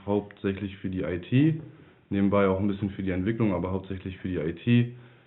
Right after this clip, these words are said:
Also, dass unsere Mitarbeiter ordentlich arbeiten können, ordentlich ausgestattet sind, die Programme am Laufen sind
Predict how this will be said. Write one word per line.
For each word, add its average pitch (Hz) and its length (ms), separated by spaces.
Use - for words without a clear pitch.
Also, 98 280
dass 92 260
unsere 98 280
Mitarbeiter 98 760
ordentlich 95 360
arbeiten 117 440
können, 107 340
ordentlich 95 320
ausgestattet 104 720
sind, 98 260
die 98 80
Programme 95 440
am 95 140
Laufen 95 400
sind 92 260